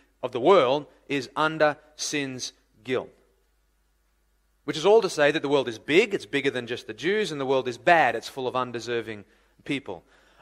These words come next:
I then took you to a host of passages that show that it is in no way at all unusual for the children of God to be spoken of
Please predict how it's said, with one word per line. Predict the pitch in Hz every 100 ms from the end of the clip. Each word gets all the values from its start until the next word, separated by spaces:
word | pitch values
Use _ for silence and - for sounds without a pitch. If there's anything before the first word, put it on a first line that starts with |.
| 151
I |
then | 170 262 254
took | 226 226
you | 202
to | 180
a | 151
host | 170 202 -
of | 180
passages | - 180 175 180 175 175 -
that | 156 -
show | - 170 175 180 175 - _
that | 170
it | 165
is | 160 143
in | 160 156 156
no | 190 247 233
way | 202 165
at | 160 156
all | 185 208 151 156 165
unusual | 180 208 208 214 139 131 139 156
for | - 196 180
the | 175
children | - 220 220 202
of | 160
God | 170 190 123 160 180 _ _ _ _ _ _ _
to | - 170
be | 185
spoken | - 226 254 240
of | 147 120 165